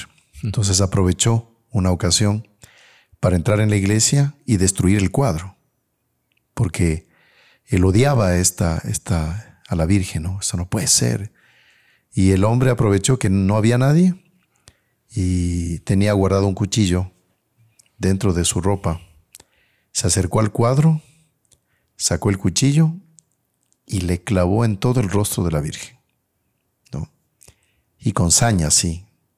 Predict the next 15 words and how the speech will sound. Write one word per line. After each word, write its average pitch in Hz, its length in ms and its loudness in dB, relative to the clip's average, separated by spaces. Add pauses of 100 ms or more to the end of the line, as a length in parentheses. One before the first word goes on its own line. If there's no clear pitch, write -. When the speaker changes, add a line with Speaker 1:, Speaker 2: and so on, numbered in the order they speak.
(1080)
Speaker 2:
Y 101 220 2 (360)
una 87 160 0
cosa 107 200 0
impresionante, 120 680 -2 (140)
cuando 87 420 -2 (460)
clavaba 117 380 2
el 147 80 0
cuchillo, 110 640 0 (1300)
la 101 160 2
imagen 107 440 2
empezó 117 280 2
a 113 40 2
sangrar. 104 380 0 (560)
Speaker 1:
Hmm. 120 120 -6 (680)
Speaker 2:
Sangraba. 85 640 -6